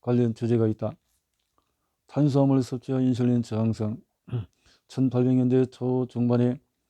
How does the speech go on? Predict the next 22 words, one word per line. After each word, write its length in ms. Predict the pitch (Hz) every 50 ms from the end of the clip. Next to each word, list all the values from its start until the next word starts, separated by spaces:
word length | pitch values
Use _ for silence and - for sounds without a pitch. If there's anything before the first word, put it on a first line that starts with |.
| _ _ _ _
서유럽 460 | _ - - 135 131 127 123 127 120 -
전역에서 600 | - 123 127 127 123 123 123 117 - 127 123 123
당뇨와 500 | - - 117 123 127 127 123 123 123 120
체중 340 | - - 127 123 123 127
조절을 400 | 120 - 117 123 123 120 120 117
위해서 400 | 120 120 117 110 - 123 117 117 - _ _ _ _ _ _ _ _ _ _ _
탄수화물을 600 | _ - 131 127 120 113 120 120 123 123 120 117
제한해야 600 | 117 - 123 123 120 120 120 117 117 117 120 117
한다는 280 | 110 117 117 113 113 113
것이 240 | 113 110 107 110 107
기정사실이었다. 1040 | - - 117 123 160 170 160 147 135 131 120 110 120 113 113 107 - 113 107 - _ _ _ _ _ _ _ _ _ _ _ _ _
그런데 320 | - 131 123 143 147 143 147
어떤 360 | 147 147 135 - 151 147 143
이유로 300 | 139 143 143 143 143 143
인슐린 520 | 147 135 139 123 131 135 135 139 139 135
저항성과 720 | 131 - 120 123 123 123 127 110 117 113 117 113 113 107 - _ _ _ _ _ _ _ _ _ _ _
제이형 520 | _ - 123 120 123 120 117 120 120 123 117
당뇨병이 600 | - 110 120 120 120 117 113 - 120 117 120 120
있는 180 | 110 113 117
사람들이 460 | 110 - 110 113 113 113 110 113 117 110
지방을 480 | - - 117 127 151 160 160 151 143
피하고 540 | - - - 135 131 131 135 135 131 131 _